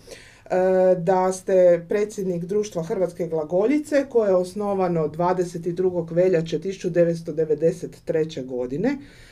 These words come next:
dakle na petsto desetu godišnjicu objavljivanja prve hrvatske tiskane glagoljske knjige. E, odnosi se na misal po zakonu Rimskog dvora iz tisuću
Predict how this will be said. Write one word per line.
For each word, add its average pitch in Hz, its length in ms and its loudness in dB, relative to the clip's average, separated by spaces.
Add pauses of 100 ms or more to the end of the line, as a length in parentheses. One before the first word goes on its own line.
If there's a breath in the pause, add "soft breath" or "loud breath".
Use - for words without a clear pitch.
(240 loud breath)
dakle 190 400 2
na 170 280 -2
petsto 208 340 -2
desetu 180 500 -2
godišnjicu 170 760 -2
objavljivanja 170 720 0 (200)
prve 185 260 0
hrvatske 165 560 -4
tiskane 165 540 -6
glagoljske 151 640 -4
knjige. 220 400 -2 (640 loud breath)
E, 180 100 0
odnosi 185 500 0
se 175 160 -4
na 170 100 0
misal 170 480 -2
po 165 100 -2
zakonu 180 480 -2
Rimskog 170 480 -6
dvora 170 360 0
iz - 140 -6
tisuću 170 440 -8